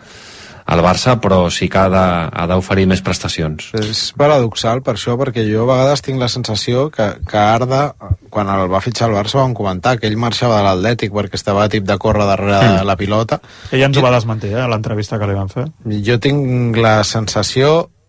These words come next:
Speaker 2: que, que corre o, o que ha d'ocupar més camp a la posició d'interior al Barça que la que ocupava l'Atlètic de Madrid. És a dir, no em sembla... Jo no diré que li pesi el cul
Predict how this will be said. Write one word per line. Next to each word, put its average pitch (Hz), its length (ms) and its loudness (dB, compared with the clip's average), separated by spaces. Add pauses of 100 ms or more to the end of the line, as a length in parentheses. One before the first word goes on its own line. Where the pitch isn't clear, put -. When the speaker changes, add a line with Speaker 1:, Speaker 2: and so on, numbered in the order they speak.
(140)
Speaker 2:
que, 104 540 0 (220)
que 101 180 -4
corre 131 540 0 (260)
o, 110 240 -6
o 110 40 -8
que 127 100 -2
ha 120 100 0
d'ocupar 127 400 0
més 120 220 -4
camp 95 320 0 (420)
a 98 160 0
la 104 300 2
posició 107 420 -6
d'interior 120 400 2
al 110 160 4
Barça 135 420 0
que 117 160 0
la 101 220 0
que 110 80 -6
ocupava 101 480 0
l'Atlètic 107 480 0
de 101 80 -2
Madrid. 110 400 0
És 104 60 -4
a 104 100 0
dir, 98 320 0
no 98 960 -6
em 110 60 -4
sembla... 113 420 2 (560)
Jo 107 140 -2
no 113 100 -2
diré 113 240 2
que 127 80 2
li 117 80 2
pesi 113 240 0
el 107 140 2
cul 117 260 2